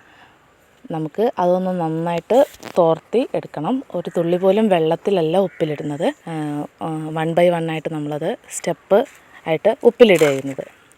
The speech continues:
ഒരു ഇതിൻ്റെ ഭരണിയാണ് ഏറ്റവും പ്ലാസ്റ്റിക്കിനെ ഒഴിവാക്കുന്ന നല്ല. അങ്ങനെ ആദ്യം ഉപ്പിടുക, പിന്നെ മാങ്ങേൻ്റെ ആ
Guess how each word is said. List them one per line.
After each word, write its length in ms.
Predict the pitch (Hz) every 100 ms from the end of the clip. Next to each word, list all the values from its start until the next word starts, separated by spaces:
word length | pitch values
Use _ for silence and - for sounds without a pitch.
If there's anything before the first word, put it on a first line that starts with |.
| 190
ഒരു 140 | 190 254 - _
ഇതിൻ്റെ 180 | - 262 247
ഭരണിയാണ് 520 | 202 180 196 190 175 254
ഏറ്റവും 280 | 226 - 180 175
പ്ലാസ്റ്റിക്കിനെ 540 | 165 - 202 214 262 - - -
ഒഴിവാക്കുന്ന 420 | 185 185 185 190 175
നല്ല. 160 | 139 139 - _ _ - - - -
അങ്ങനെ 240 | 175 165 185 214 - - - - - - - - 170
ആദ്യം 260 | 165 185 175
ഉപ്പിടുക, 420 | - - 190 190 254 - _ _ _ _ _ _ _ _ _ _
പിന്നെ 200 | 202 226 233
മാങ്ങേൻ്റെ 500 | 175 175 170 175 196 285 - - -
ആ 40 | 196